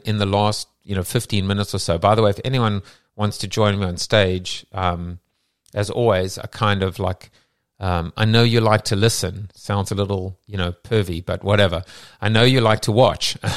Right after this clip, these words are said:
<laughs> I know you like to listen, but, uh, you know, in the last ten minutes, it's always nice to hear some thoughts, feedback, reactions. Um, I really do want to encourage you to, that last ten minutes, to come up and,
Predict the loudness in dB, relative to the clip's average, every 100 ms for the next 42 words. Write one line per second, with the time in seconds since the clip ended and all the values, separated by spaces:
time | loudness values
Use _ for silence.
0 | 2 0 0 -20 -10 0 2 4 6 4
1 | 2 0 2 2 0 -4 -2 0 0 2
2 | 2 2 0 0 0 0 2 0 0 -4
3 | -2 -4 -6 -6 -4 -4 -2 -4 -4 -4
4 | -4 -2 -4 -8 _ _ _ -2 0 0
5 | -6 -2 0 0 -4 -4 -2 0 2 2
6 | 2 -2 0 0 -2 -4 -4 -4 -4 -6
7 | -8 -10 _ _ _ _ -4 0 2 0
8 | -4 -8 -14 _ _ _ _ _ _ -16
9 | -8 2 4 4 0 0 0 -2 -2 -2
10 | -2 -2 -6 -6 -8 -8 _ _ _ _
11 | -2 0 2 0 -4 -4 -2 -2 -4 -6
12 | -10 -6 -2 0 0 -2 -4 -4